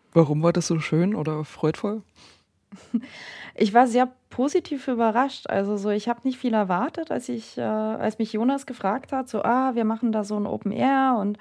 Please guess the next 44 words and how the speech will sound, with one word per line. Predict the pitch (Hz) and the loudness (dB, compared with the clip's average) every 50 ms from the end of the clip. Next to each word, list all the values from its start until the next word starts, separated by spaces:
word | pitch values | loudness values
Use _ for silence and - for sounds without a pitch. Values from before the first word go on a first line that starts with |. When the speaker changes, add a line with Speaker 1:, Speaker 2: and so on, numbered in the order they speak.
| - - - - - - - - - - | -12 -20 -20 -20 -18 -18 -18 -18 -6 -4
Speaker 2:
hast | 214 190 - | -4 -2 0
du | 208 | 0
nicht | 196 190 190 - | 0 0 -2 0
Bock, | - 233 262 285 302 311 302 - | 2 4 6 6 6 4 2 0
da | - 202 - | -2 -2 0
aufzulegen?“ | - 247 254 - - 247 226 220 220 220 226 233 220 220 220 214 214 214 214 208 | 0 0 -2 -4 -6 -4 -2 2 2 2 4 4 4 2 2 2 2 2 0 0
Und | 196 185 175 - | -2 -4 -6 -6
dann | 185 180 | -6 -6
war | 180 180 180 | -4 -4 -4
ich | 180 185 | -4 -6
so, | - 180 | -6 -8
„Ja, | 180 170 170 170 180 202 214 208 | -6 -4 -2 -2 0 0 0 -2
okay, | 208 202 185 - - 190 185 220 262 311 285 - | -2 -4 -8 -6 -4 -2 -2 0 -2 -4 -6 -10
also | - - 190 180 185 185 | -8 -6 -6 -6 -6 -8
kann | 185 - 190 185 | -6 -6 -4 -4
ich | 190 190 | -2 -2
mal | 190 180 | -2 -2
machen, | 180 190 226 254 - 302 320 320 | -2 -2 -4 -4 -6 -10 -8 -8
so | 269 - - 214 202 190 | -8 -8 -6 -8 -6 -6
warum | 190 185 190 190 | -6 -4 -2 -2
nicht | 202 233 277 - - | -2 -2 -4 -4 -4
mal | 214 - | -4 -4
auf | - 185 - | -4 -6 -6
den | 190 180 | -6 -4
Nachmittag?“ | 208 240 - 262 247 - 254 247 262 - - - - - - - - - - - - - - _ | -4 -4 -4 -4 -4 -2 -2 -4 -4 -4 -8 -16 -20 -20 -20 -20 -20 -20 -20 -20 -20 -20 -18 _
Und | - 196 202 | -4 0 2
bin | 208 208 214 | 4 6 8
halt | 214 214 208 - | 8 6 6 4
sehr | - 185 185 190 | 2 2 2 2
stark | 190 - 190 190 190 | 4 2 2 2 2
davon | - 214 - 220 196 | -2 -4 -2 -2 0
ausgegangen, | 208 - 196 - - 233 202 202 196 196 202 202 | 2 0 0 0 0 0 0 2 2 2 0 0
so, | 196 185 196 | -2 -2 -2
na | 196 190 185 | 0 0 0
ja, | 185 180 185 196 | 0 0 2 2
mal | 196 185 185 185 180 | 2 2 0 0 -2
wieder | 190 196 214 214 208 | -2 0 0 2 2
halt | 196 190 190 208 | 2 0 0 -2
irgendwie | 208 196 196 185 190 | -2 -2 -2 -2 -4
die | 190 190 | -4 -2
einzige | - 185 196 - - 202 202 | -2 -2 -2 -2 -4 -6 -6
Frau | - - 170 170 196 208 | -6 -4 -2 0 0 0
im | 202 202 | 0 0
Jungsclub. | 196 208 233 254 - - - 285 285 277 | 0 0 0 0 -2 -2 -4 -4 -4 -4